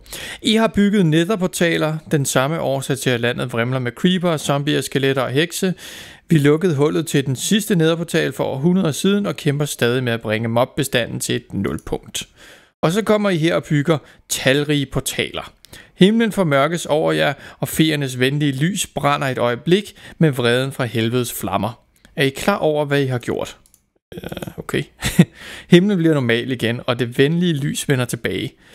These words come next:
Vi forstår godt, hvorfor I skal bruge en adgang til Nether. Der er ting, som kan hjælpe jer på jeres færd. Vi har arrangeret, at I kan bygge en fælles portal på hellig jord. I skal bygge portalen ved vores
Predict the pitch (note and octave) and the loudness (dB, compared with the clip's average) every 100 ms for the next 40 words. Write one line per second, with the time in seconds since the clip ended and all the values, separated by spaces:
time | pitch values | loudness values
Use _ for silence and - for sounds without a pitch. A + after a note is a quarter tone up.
0 | - - D#3 F3+ - G#3+ F#3 D3+ D3+ C#3 | -20 -2 0 0 0 0 0 0 0 2
1 | D3 D#3+ C3 C3+ - D3 D#3 - - C3 | 2 0 -2 -6 0 0 0 -4 -2 -2
2 | - - - D3 D3 B2 - B2 C3+ E3+ | -2 -14 -2 0 0 -2 -2 -2 0 0
3 | G3 F3 _ - - C#3 C#3+ - - A3+ | 0 -4 _ -20 -2 -2 -2 -6 -2 -2
4 | - E3+ D#3+ D3+ C3 C3+ D3 C3+ B2+ - | -2 -4 -2 0 2 2 0 0 -2 -2
5 | B2+ B2+ A#2+ - - C2 - - - - | 0 0 -2 -8 -6 -4 -6 -12 -20 -20
6 | - - - _ D3+ D#3 D#3+ C3+ C3+ - | -20 -20 -20 _ 2 2 2 0 -2 -2
7 | - G#3+ G3+ F#3+ - - C#3+ - C3+ C3+ | -2 0 0 0 -2 -2 -4 -4 -4 -2
8 | - D#3 G#3 E3 A#2+ - F3+ G3 - - | 2 0 0 -4 -4 0 0 0 -6 -6
9 | - D#3+ B2+ C3+ - - C3 B2+ A#2 C3 | -2 -2 -2 -6 -10 -4 -2 0 -2 -2
10 | A#2 A2+ F2 - _ _ _ _ _ _ | -4 -4 -6 -12 _ _ _ _ _ _
11 | - D#3 F3 - G3 G#3 G3+ G3 E3 D#3+ | -2 2 2 2 0 2 -2 -2 0 0
12 | E3 F3 D3+ C#3 B2 A#2 A#2+ | 2 0 2 0 2 0 -2